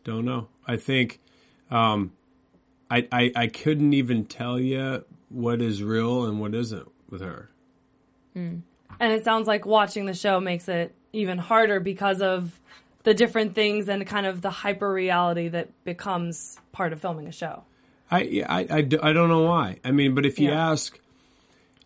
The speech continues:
Speaker 1: anybody who filmed reality television,
Speaker 2: Mm.
Speaker 1: and, and this is, you know, look, I, I've, I've no knock on reality television. I mean, I'm,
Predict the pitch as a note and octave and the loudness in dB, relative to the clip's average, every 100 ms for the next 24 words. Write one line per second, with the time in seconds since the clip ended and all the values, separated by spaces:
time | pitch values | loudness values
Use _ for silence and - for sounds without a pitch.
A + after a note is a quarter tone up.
0 | _ - D#3 F3 D#3+ D3+ C#3 C3+ - C3 | _ 2 4 6 4 4 4 2 0 0
1 | B2+ A#2+ A#2+ A#2 A#2 A2 - A2 G2+ F#2 | 2 2 2 -2 -2 -2 -4 -6 -4 -6
2 | F2+ F2+ E2+ - _ - E3+ D#3 - _ | -8 -10 -12 -16 _ -12 -10 -10 -16 _
3 | A#2+ A#2 B2+ C#3+ D3 C3+ A#2 - B2+ A2+ | -6 -2 2 2 2 -2 -4 -4 0 2
4 | A2+ G2+ - G#2+ G#2 G#2+ - G#2 A2+ A2+ | 2 0 -4 -8 -6 -6 -6 -4 0 2
5 | A#2 A2 A2+ G#2+ G#2 G#2 G2+ F#2+ - G2+ | 4 2 0 -2 -2 -2 -4 -4 -6 -8
6 | F#2 E2+ F2 F2+ F#2 F#2+ F#2+ D#2+ | -8 -10 -12 -12 -10 -10 -10 -12